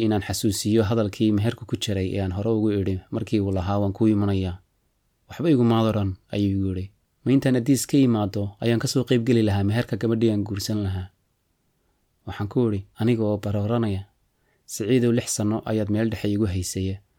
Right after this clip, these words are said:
Maxaad maanta sidan iigu leedahay?" Wuxuu igu jawaabaa, "Miyaanad igu odhan waxay noo soo baro?" Jawaab ayaan waayaa. Hooyo ayaan wacay. "Hooyo, aabba jooji. Ilaah baan kugu dhaariyey, hay meherin ku dheh."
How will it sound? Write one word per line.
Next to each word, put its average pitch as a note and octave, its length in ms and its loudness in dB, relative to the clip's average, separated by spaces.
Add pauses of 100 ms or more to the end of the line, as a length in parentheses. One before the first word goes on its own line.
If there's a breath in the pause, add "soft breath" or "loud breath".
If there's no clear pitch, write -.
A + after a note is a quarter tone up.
(160)
Maxaad - 200 -4
maanta A2 240 2
sidan G#2+ 260 0
iigu G2 220 -2
leedahay?" F#2 360 -4 (420)
Wuxuu A2+ 180 -2
igu A2+ 160 2
jawaabaa, G2+ 520 -2 (340)
"Miyaanad A#2+ 360 4
igu A#2 140 2
odhan A2 300 0
waxay G#2 220 -6
noo A2 140 0
soo G#2+ 200 -6
baro?" F#2 220 -6 (680)
Jawaab G#2+ 380 0 (100)
ayaan G2+ 340 2
waayaa. G2 380 0 (720 soft breath)
Hooyo G#2 340 -2
ayaan F#2+ 280 -2
wacay. G2 220 -8 (520)
"Hooyo, A2 420 0 (720)
aabba A2 260 -4
jooji. A2+ 400 -4 (680)
Ilaah A2 300 0
baan G2+ 140 -2
kugu A#2+ 200 -2
dhaariyey, G#2 540 0
hay G2+ 200 -2
meherin G#2 380 0
ku G#2+ 100 -8
dheh." G#2 180 -8